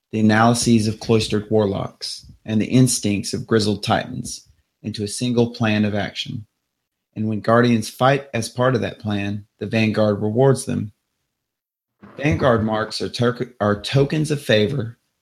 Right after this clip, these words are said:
that earn a trusted Guardian access to the Tower's armories. Listen carefully to the rumblings of Lord Shax, and you might come to believe that this system was meant to keep vital warfighting supplies from being wasted in the Crucible.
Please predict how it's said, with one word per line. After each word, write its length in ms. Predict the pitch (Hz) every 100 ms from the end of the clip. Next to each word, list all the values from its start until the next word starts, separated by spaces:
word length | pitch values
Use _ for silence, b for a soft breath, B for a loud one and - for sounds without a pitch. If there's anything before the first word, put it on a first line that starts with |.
| -
that 200 | 95 -
earn 260 | 113 107
a 60 | 104
trusted 480 | - 120 120 123 107
Guardian 500 | 113 104 104 101 -
access 520 | 110 107 - 117 -
to 100 | -
the 80 | 101
Tower's 440 | 101 110 104 104 104
armories. 680 | 98 92 82 - - - _ _ _ _ _ _ -
Listen 260 | 120 113
carefully 540 | 104 147 156 156 107 104
to 120 | 107
the 60 | 104
rumblings 540 | 107 107 107 107 104
of 100 | 98
Lord 220 | 104 104
Shax, 680 | - 127 120 117 - - -
and 140 | 110
you 60 | 110
might 240 | 123 -
come 240 | - 123 107
to 60 |
believe 360 | 98 107 107 101
that 160 | 104 104
this 160 | 104
system 540 | - 110 - 104 104 104
was 200 | 107 104
meant 280 | 110 -
to 80 | -
keep 360 | - 110 - _
vital 340 | 113 113 117 107
warfighting 640 | 107 107 - 104 101 104
supplies 500 | 104 107 104 104 101
from 240 | - 107
being 220 | 107 104
wasted 400 | 101 104 - -
in 60 | 101
the 80 | 101
Crucible. 440 | 104 104 101 107